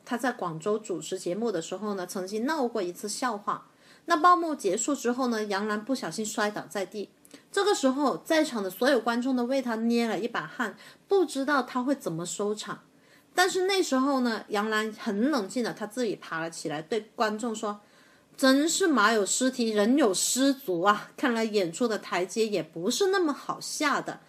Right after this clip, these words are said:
不过呢，台上的节目非常精彩，让我们一起再看看。”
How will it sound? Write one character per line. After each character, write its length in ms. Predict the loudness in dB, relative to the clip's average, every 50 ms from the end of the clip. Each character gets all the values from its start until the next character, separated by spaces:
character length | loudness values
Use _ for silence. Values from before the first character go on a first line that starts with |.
| -20 -20 -20 -20 -20 _ _ 2
不 160 | 2 4 4
过 160 | 4 4 4
呢， 240 | 4 2 2 0 -2
台 240 | -6 -4 -2 -2 0
上 160 | 0 0 0
的 140 | 0 0 0
节 240 | 0 0 0 0 0
目 220 | 0 -2 -2 -2
非 340 | -4 -4 0 2 2 2 2
常 240 | 0 -4 -6 -6 -6
精 240 | -6 -6 -6 -6 -6
彩， 240 | -6 -8 -8 -8 -6
让 160 | -6 -4 -4
我 120 | -4 -4
们 120 | -6 -6 -6
一 140 | -4 -4 -4
起 280 | -4 -6 -8 -8 -10 -8
再 220 | -4 -4 -4 -4
看 320 | -6 -10 -6 -6 -4 -4 -6
看。” 260 | -6 -8 -8 -8